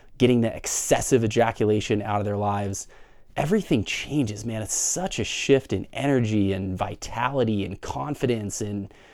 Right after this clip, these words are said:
in just fire. And that feels good. It feels so good. And I love, I love hearing and seeing guys, uh, experience that. So have faith, stick with it. If you are, wherever you are on that journey, man, this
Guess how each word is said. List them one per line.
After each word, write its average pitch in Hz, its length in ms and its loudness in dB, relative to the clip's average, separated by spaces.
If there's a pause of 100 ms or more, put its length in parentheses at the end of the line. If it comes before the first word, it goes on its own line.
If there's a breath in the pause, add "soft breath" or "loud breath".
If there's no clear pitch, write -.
(340 soft breath)
in 107 180 0
just 107 320 0
fire. - 840 0 (380)
And 98 580 -2
that - 160 -8
feels 160 460 2 (120)
good. 147 260 2
It - 60 -20
feels 107 300 2
so - 380 4
good. 104 400 4 (560 soft breath)
And 101 220 0
I 123 120 4
love, 107 720 4 (180)
I 117 80 -4
love 123 320 4
hearing 110 540 0
and 95 120 -6
seeing 104 400 2
guys, 92 480 -2 (460 soft breath)
uh, 98 220 -6
experience 104 680 0
that. - 220 -8 (100)
So 92 500 -4 (420 soft breath)
have 190 220 6
faith, 120 440 6
stick - 380 4
with 127 200 6
it. 110 240 6
If - 180 -6
you 117 260 4
are, 107 400 0
wherever 156 340 10
you 113 180 6
are 98 260 6
on 104 160 2
that 101 180 -4
journey, 104 400 0
man, 104 340 2
this - 340 -2